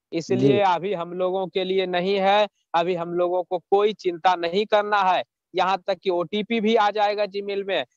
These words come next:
Speaker 1: ओटीपी
Speaker 2: जी, आया
Speaker 1: डालेंगे,
Speaker 2: था
Speaker 1: लेकिन
Speaker 2: ओटीपी।
Speaker 1: तब, हाँ, submit करेंगे, submit नहीं होगा, क्योंकि वो
Speaker 2: सबमिट
Speaker 1: हम लोग के लिए है
Speaker 2: रहता
Speaker 1: नहीं।
Speaker 2: तो
Speaker 1: आप,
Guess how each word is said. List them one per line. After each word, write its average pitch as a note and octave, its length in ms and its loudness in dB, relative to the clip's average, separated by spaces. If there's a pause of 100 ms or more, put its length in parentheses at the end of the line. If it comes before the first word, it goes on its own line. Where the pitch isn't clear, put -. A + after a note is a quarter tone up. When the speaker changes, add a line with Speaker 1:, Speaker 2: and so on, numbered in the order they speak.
(120)
Speaker 1:
ओटीपी G#3 420 0
Speaker 2:
जी, F3 60 10
आया F#3+ 140 12
Speaker 1:
डालेंगे, G#3 280 6
Speaker 2:
था F3 80 6
Speaker 1:
लेकिन E3 80 8
Speaker 2:
ओटीपी। D3 300 4
Speaker 1:
तब, F#3 140 2 (600)
हाँ, E3+ 380 2
submit G3+ 460 0
करेंगे, G#3 380 0
submit F#3 400 -2
नहीं D3+ 220 -2
होगा, A2+ 300 -4 (800)
क्योंकि G#3 300 2
वो - 60 2
Speaker 2:
सबमिट F3+ 220 8
Speaker 1:
हम F#3 180 0
लोग G#3+ 240 0
के G#3 80 0
लिए G#3+ 100 2
है G#3+ 100 6
Speaker 2:
रहता A3 280 6
Speaker 1:
नहीं। A#3+ 100 4
Speaker 2:
तो G3 120 4
Speaker 1:
आप, G3 340 -2